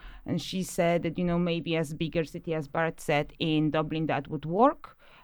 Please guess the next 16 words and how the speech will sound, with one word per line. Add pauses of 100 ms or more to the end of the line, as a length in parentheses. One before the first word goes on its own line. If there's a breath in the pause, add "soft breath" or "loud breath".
(120)
Or
I
could
see
that
there
is
a
few
restaurants,
you
would
say,
Polish
in
Ireland,